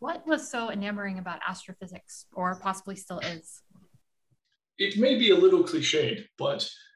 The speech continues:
Speaker 2: I, I talk about this all the time. I, I think as all astronomers do. When we interact with the, the general public,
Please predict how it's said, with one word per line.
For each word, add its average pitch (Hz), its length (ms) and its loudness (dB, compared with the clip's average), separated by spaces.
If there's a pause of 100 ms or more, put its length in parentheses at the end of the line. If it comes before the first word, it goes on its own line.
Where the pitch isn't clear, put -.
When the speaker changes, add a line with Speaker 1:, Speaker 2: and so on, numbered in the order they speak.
(160)
Speaker 2:
I, 156 380 4
I - 20 -2
talk 190 200 4
about 175 200 4
this 151 120 -2
all 147 140 2
the 127 80 0
time. 120 320 2
I, 127 280 -2
I 143 40 -4
think 170 160 -2
as 156 120 -2 (100)
all 151 180 6
astronomers 127 640 0
do. 123 340 -8 (480)
When 156 200 0
we 160 120 6
interact 175 380 4
with 156 140 -6
the, 127 320 0
the 127 100 -4
general 135 460 -2
public, 123 340 -2